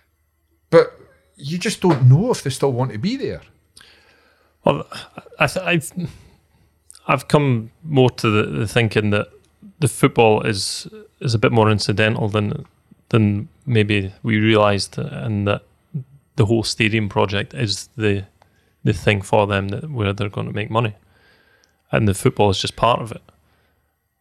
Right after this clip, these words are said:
Speaker 2: And whether
Speaker 1: Even that, surely, s-, that, but it's fine to come out and say that, because if he's got a, if he's gonna have a stadium and a successful complex up at Camperdown Park,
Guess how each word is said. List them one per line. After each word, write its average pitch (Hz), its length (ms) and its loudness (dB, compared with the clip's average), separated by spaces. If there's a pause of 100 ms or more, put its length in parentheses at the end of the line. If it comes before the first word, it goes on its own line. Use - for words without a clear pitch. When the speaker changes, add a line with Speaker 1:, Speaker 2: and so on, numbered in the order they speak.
(120)
Speaker 2:
And 110 140 4
whether 101 400 2 (260)
Speaker 1:
Even 185 240 4
that, 208 240 4
surely, 123 300 -2
s-, - 120 -12 (280)
that, 233 280 -4
but 202 220 -2 (220)
it's 240 160 -8
fine 339 240 -2
to - 80 -10
come 254 200 -2
out 170 140 2
and 98 100 -6
say 175 220 -2
that, 262 260 -6
because 156 320 -2
if 180 120 -6
he's 190 160 -8
got 339 340 -8
a, 156 260 0 (500)
if 165 140 0
he's 175 140 -4
gonna 302 260 0
have 190 140 4
a 123 60 4
stadium 156 720 0 (340)
and 113 100 -2
a 127 60 2
successful 131 880 -4
complex 160 680 -2
up 127 140 -4
at - 120 -10
Camperdown 104 600 -4
Park, - 380 0